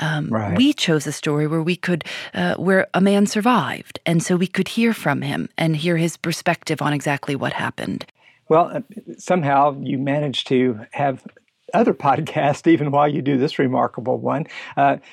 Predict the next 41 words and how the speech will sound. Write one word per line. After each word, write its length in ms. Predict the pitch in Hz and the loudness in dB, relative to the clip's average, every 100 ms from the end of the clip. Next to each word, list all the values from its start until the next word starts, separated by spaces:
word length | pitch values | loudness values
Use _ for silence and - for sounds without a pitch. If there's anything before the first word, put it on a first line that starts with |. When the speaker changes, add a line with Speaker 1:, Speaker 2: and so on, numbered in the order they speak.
| - | 0
Speaker 2:
you 140 | 160 | 2
have 340 | 143 147 139 - - | 4 2 2 -2 2
Phoebe 300 | 202 196 180 | 4 6 6
Reads 260 | 156 156 | 4 4
a 60 | 147 | 2
Mystery, 460 | 170 233 - 127 | 2 2 2 0
which 420 | 180 143 - - _ _ _ _ - | 2 0 -2 -10 _ _ _ _ -18
sounds 440 | - 208 240 202 | -2 2 4 2
as 120 | 147 123 | 2 0
if 160 | 147 | 0
you 80 | 143 | 0
might 280 | 139 147 135 | 0 0 0
be 240 | 143 127 | 0 0
reading 440 | 135 131 147 131 131 | 0 2 2 2 2
mystery, 540 | 208 - 120 113 120 - - - | 0 0 0 0 -2 -14 -16 -4
uh, 280 | 127 110 - | -2 -2 0
<laughs> 60 | |
novels 800 | 208 180 202 180 190 160 - - 165 | 2 4 4 4 2 0 -6 -4 0
or 280 | 156 147 | 4 2
books. 480 | 139 170 147 - - - - 151 | 2 2 2 0 -16 -12 -6 0
Uh, 320 | 143 139 143 - _ - - | 2 2 0 -8 _ -4 0
t-, 140 | 220 | -2
tell 160 | 165 277 | 2 2
me 80 | 269 | 4
about 180 | 226 220 | 4 2
that. 220 | 208 131 | 2 2
How 100 | 190 | 0
does 140 | 156 | 0
that 180 | 190 214 | -2 -2
work? 180 | - - _ - _ _ | -4 -8 _ -20 _ _
Speaker 1:
Well, 320 | - - - - | -10 -10 -8 -10
that 160 | - 466 | -2 0
was 160 | 285 | 0
just 180 | 247 - | -2 -2
a 60 | 233 | -4
funny 340 | - 254 262 | 2 4 6
idea. 560 | 262 262 359 339 208 185 _ | 4 2 2 2 2 -2 _
Um, 320 | 214 226 226 - - - - - - - | 0 2 0 -2 -18 -20 -16 -16 -12 2
when 180 | 269 262 | 4 4
this 160 | 285 | 2
whole, 400 | - 370 359 233 | 0 2 2 -2